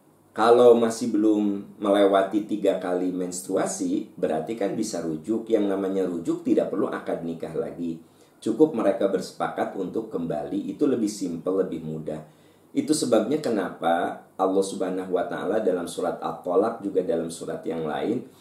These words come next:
memberikan kesempatan untuk yang bercerai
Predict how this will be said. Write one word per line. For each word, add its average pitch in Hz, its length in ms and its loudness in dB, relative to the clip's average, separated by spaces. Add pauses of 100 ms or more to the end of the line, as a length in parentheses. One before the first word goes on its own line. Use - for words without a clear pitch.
(160)
memberikan 120 720 4
kesempatan 95 1040 -6
untuk 135 480 0
yang 98 240 2
bercerai 85 800 -4